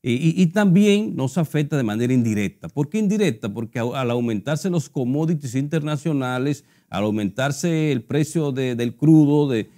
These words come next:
entonces afecta a los y a las dominicanas. Entonces, por ese lado estamos. Pero, ¿cuáles son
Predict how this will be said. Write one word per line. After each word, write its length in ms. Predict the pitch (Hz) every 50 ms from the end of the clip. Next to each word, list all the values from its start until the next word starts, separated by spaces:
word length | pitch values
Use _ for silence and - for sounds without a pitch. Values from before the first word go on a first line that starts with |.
| _ _
entonces 280 | _ - 127 - 139
afecta 600 | 117 - - 135 127 117 - _ 135 135 135 - _ _ _ _ -
a 120 | 98 104
los 380 | 104 107 123 139 143 135 - - -
y 120 | 147 123
a 60 | 104
las 200 | 104 113 127 123
dominicanas. 520 | 117 120 98 98 98 92 90 - 98 95 95
Entonces, 240 | 90 - 135 143 -
por 160 | - 123 123
ese 220 | 147 143 - 165 139
lado 160 | 131 131 131
estamos. 420 | 113 - - 127 117 117 117 113
Pero, 200 | - 139 135 131
¿cuáles 440 | 127 - _ 175 208 220 220 208 160
son 380 | - - 208 214 214 202 170